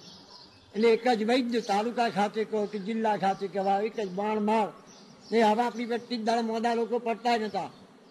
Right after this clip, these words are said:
ને પડે તો કડવી નહીં પીએ તો તાવ જતો પણ જતો હતો.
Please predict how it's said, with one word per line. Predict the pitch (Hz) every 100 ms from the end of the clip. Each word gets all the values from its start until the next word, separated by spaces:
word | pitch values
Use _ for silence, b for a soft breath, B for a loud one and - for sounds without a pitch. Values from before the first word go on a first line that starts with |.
| -
ને | 202
પડે | 226 214 233
તો | 233
કડવી | 226 220 220 240
નહીં | 233 220 226
પીએ | 247 240 226
તો | 220
તાવ | - 220
જતો | 220 220 240
પણ | 208 226
જતો | 202 196
હતો. | 196 185 143